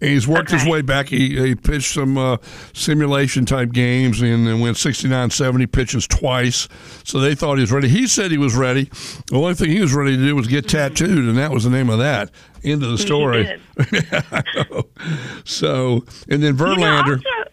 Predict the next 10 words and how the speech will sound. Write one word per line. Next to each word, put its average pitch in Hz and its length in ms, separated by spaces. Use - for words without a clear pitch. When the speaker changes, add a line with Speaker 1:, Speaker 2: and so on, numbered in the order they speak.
Speaker 1:
Go 147 120
ahead. 139 180
Speaker 2:
Mm-hmm. 269 400
Speaker 1:
Go 156 100
ahead. 139 200
Speaker 2:
Oh, 302 100
no, 415 120
no, 392 280
no, 277 40
yeah. 269 220